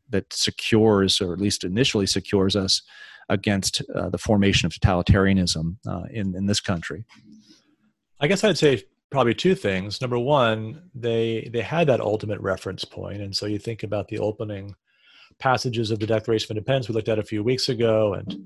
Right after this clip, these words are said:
Speaker 2: the invocation of the laws of nature and of nature's God, and the reference to creator that gives a shape and structure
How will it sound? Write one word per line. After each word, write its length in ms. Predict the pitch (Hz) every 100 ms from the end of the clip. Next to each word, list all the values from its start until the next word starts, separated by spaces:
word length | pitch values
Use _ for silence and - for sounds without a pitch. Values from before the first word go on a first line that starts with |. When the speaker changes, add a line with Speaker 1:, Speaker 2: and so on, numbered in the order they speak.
| - - _ _
Speaker 2:
the 380 | 107 101 98 92 - _ _ - - - -
invocation 920 | 131 127 120 113 120 113 - 123 110 110
of 340 | 110 104 98
the 100 | 101
laws 320 | 98 104 104
of 80 | 95
nature 400 | 104 135 156 -
and 80 | 139
of 120 | 104
nature's 380 | 101 101 - 90
God, 420 | - 139 160 143
and 120 | 98 87
the 80 |
reference 400 | 98 98 - 101 -
to 100 | 113
creator 640 | - 113 120 127 123 110 _ - - _ _ _
that 440 | 110 107 98 - - - _ _
gives 680 | 135 127 120 110 - - - _ _ _ _ _ -
a 220 | 117 107
shape 500 | 101 - 123 147 - - - _ _ _
and 160 | - 110
structure 720 | - - 123 - - 139 170